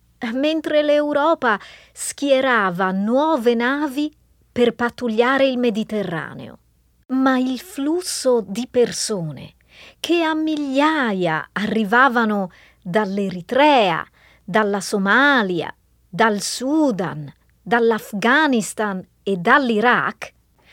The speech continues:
non si è fermato. Eh, di fatto, il loro numero è aumentato con l'arrivo dei profughi della guerra siriana. E poi un po' alla volta,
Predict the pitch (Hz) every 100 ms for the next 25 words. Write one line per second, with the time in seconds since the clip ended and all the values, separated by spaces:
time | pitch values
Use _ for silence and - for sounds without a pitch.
0 | _ - 269 294 320 - 294 330 392 -
1 | 302 247 220 202 277 269 151 208 165 -
2 | - - _ 226 - 285 285 330 - 339
3 | 415 - - 185 160 220 - _ _ _
4 | 240 220 180 208 320 320 277 254 202 170
5 | 151 123 135 - _ - 262 277 339 349
6 | 311 339 - 330 403 320 233 - - _
7 | - 302 285 285 302 311 294 330 320 226
8 | 196 - _ 185 220 208 226 240 269 302
9 | 254 208 196 202 202 180 202 220 254 202
10 | 180 - 185 190 220 294 180 110 - _
11 | _ _ _ - - - _ _ 208 -
12 | 202 180 156 196 269 _ _ - 233 175
13 | 254 269 220 196 170 156 135 - 180 214